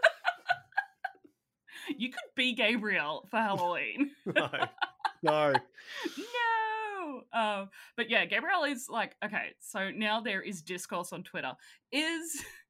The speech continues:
Speaker 1: is Gabriel a hi-, horror icon? <laughs>
Speaker 2: Oh, define icon. Jeez.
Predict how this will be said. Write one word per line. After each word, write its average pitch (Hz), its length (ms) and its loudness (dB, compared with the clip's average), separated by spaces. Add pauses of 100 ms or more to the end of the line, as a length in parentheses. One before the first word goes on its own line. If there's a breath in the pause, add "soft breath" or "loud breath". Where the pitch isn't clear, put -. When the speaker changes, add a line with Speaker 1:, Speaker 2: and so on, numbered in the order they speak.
(800 loud breath)
Speaker 1:
is 311 240 0
Gabriel 220 520 2
a 180 80 0
hi-, 196 440 2
horror 214 380 2 (100)
icon? 190 680 2
<laughs> - 60 -20 (2000 loud breath)
Speaker 2:
Oh, 147 360 0
define 143 440 0
icon. 113 480 -2 (200 loud breath)
Jeez. 127 540 -2